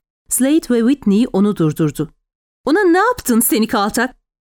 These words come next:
"Ellerinizi üzerimden çekseniz sizin için iyi olur," diye uyardı Eve. "Buraya yeterince Angelini getirdim.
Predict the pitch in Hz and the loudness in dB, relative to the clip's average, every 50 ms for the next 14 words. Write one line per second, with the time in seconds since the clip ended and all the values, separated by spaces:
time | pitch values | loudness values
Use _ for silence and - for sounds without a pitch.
0 | _ _ _ _ _ 196 233 254 277 311 320 311 330 311 330 311 - - 349 320 | _ _ _ _ _ 0 2 2 2 2 4 4 4 4 4 2 2 2 0 0
1 | - 214 202 262 269 269 262 254 269 262 269 262 - - 233 - - - 247 233 | 0 0 0 2 2 2 2 2 2 0 -2 -2 -2 -2 -4 -2 -2 0 0 2
2 | 240 302 - - - _ _ _ _ - - - 233 214 285 330 269 254 - - | 2 0 -2 -4 -10 _ _ _ _ -6 -2 -2 0 2 2 2 2 2 2 0
3 | 302 262 - 233 262 277 208 175 165 160 160 156 160 - 180 180 208 - - 190 | 0 0 2 2 2 2 2 2 2 2 0 0 0 0 0 0 0 0 0 0
4 | 196 175 170 170 170 165 - 180 156 151 156 156 156 - _ _ _ _ _ - | 0 2 2 0 0 0 0 -2 0 0 -2 -2 -4 -8 _ _ _ _ _ -4
5 | 247 320 339 330 330 339 311 254 254 262 269 294 302 349 381 359 349 302 269 269 | -2 0 0 0 0 2 2 0 0 0 0 0 0 2 2 0 0 0 0 0
6 | 262 277 269 247 269 269 294 285 240 233 226 - 226 196 180 175 170 160 156 | 0 2 2 2 2 2 2 2 0 0 -2 0 -2 -2 0 0 -2 -2 -4